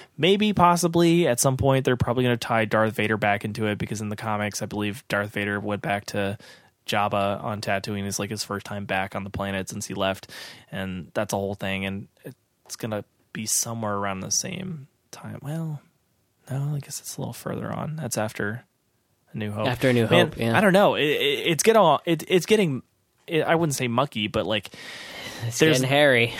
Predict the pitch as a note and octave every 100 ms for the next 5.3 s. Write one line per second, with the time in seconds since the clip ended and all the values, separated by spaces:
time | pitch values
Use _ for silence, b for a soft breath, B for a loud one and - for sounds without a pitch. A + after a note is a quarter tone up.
0 | - D#3 D3 D3 C#3+ E3 D#3 A#2+ C#3+ C#3
1 | B2 - - A#2 D3 C3+ C3 B2+ A2+ G#2+
2 | G2+ - C3 A#2 G2+ - G2+ - D#2 -
3 | _ G2 - - G2 F#2+ F#2 - G2 -
4 | G#2+ - G#2+ G2+ G2+ - F#2 - - G2
5 | - F#2 F2+